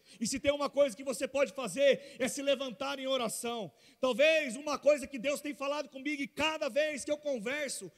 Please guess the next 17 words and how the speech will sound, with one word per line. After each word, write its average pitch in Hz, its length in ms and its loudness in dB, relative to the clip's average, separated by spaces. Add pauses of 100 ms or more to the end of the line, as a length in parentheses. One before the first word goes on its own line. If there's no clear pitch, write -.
(160)
ou 277 160 0
tenho 311 260 -4
contato 294 580 -6
com 285 120 -10
um - 20 -10
membro, 277 340 -6
eu - 40 -2
tenho 285 180 -10
aprendido 262 480 -8
cada 262 280 -10
vez 247 240 -2
mais. 240 340 -8 (260)
Precisamos 277 640 0
ser 285 300 0
claros 294 480 0
na 254 100 -4
comunicação. 226 880 -8